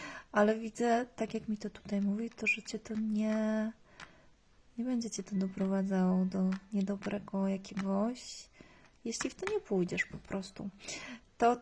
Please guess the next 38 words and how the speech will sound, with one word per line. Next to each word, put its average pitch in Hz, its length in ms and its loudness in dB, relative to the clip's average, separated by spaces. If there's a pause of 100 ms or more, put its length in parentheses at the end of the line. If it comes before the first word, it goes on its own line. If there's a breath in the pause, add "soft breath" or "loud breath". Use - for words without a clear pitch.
(360)
trochę 240 400 2
taki - 360 -6
przekaz, 254 560 -2
który - 240 -4
mówi 202 280 2
o 196 180 0
tym, 220 280 -4
że 208 160 0
to, 220 360 0
co 208 240 -2
mówi 208 360 2
o 202 140 0
tym, 196 280 -2
że 196 100 -2
boli 196 560 2 (100)
albo 196 300 0
może 196 320 0
boleć, 220 460 0
to - 140 -4
nie 208 300 2
jest - 460 -6 (520 loud breath)
z - 200 -10
tego 214 260 0
miejsca, 208 640 0
to 226 140 -6
nie 202 160 0
jest 202 160 -2
z - 60 -12
tej 208 240 0
relacji, 208 440 0
tylko 208 220 -4
to - 120 -6
jest 190 200 -6
coś 190 100 -2
z - 80 -4
przeszłości. 190 840 0 (1400 loud breath)
I - 120 -6
absolutnie, 226 1040 2